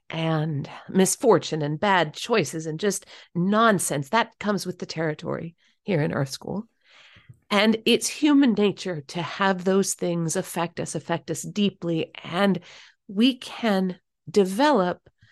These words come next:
not so great coping mechanisms sometimes to try to cover up our pain, to try to hide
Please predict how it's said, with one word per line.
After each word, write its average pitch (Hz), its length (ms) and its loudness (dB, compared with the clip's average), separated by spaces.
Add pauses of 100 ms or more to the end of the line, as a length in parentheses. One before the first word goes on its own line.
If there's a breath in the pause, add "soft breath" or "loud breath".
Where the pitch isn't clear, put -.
(160)
not 196 380 -4
so 247 220 0
great 202 280 0
coping 202 440 -4
mechanisms 170 580 -4
sometimes 170 560 -2
to - 180 -8
try 202 600 -2
to 190 420 -2 (400 loud breath)
cover 208 380 2
up 190 120 0
our 180 120 2
pain, 160 400 -4
to - 120 -8
try 196 440 -2
to 185 400 -2 (260 loud breath)
hide 208 640 2